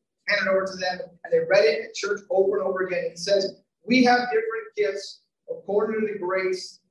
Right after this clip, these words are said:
given to each of us." In other words, you have a gift that God gave you. If your gift is prophesying, in other words,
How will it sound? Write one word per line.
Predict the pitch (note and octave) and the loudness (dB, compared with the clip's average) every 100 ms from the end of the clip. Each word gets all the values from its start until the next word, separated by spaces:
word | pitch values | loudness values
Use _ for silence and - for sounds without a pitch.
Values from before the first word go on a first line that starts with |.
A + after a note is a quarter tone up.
| _ _ _ | _ _ _
given | G3+ G3+ G#3 G#3 - | -2 0 -2 -6 -8
to | G3 F#3+ F#3+ _ | -8 -8 -12 _
each | G3 A#3+ - - - - _ _ _ _ - | -12 -8 -4 -4 -4 -10 _ _ _ _ -2
of | F#3 F3+ | 0 0
us." | E3+ - - - | -2 -4 -6 -10
In | E3 | -4
other | G3 | 2
words, | G3 G3 G3 - - _ _ | 4 2 0 -4 -12 _ _
you | F3 F3 | -2 2
have | E3+ E3 | 2 0
a | - - - | -8 -18 -4
gift | F3+ G#3 F3+ | -2 0 -2
that | - - | -4 -2
God | D#3 D#3+ D#3+ - - | -2 0 0 -4 -10
gave | D#3+ D#3 D#3+ _ _ _ | -8 -8 -14 _ _ _
you. | _ _ _ _ _ _ _ _ _ | _ _ _ _ _ _ _ _ _
If | - _ _ _ | -20 _ _ _
your | G#3+ C#4 C#4 | 2 2 2
gift | C4 C4 - - _ _ _ _ _ _ _ _ _ F3+ | 2 0 -2 -14 _ _ _ _ _ _ _ _ _ -14
is | F3+ - | -12 -6
prophesying, | G3 G3+ A3 - F3+ E3+ | 0 0 0 -2 -2 -2
in | F#3+ | -4
other | G3 | -4
words, | F#3+ F3 F3 | 0 0 -2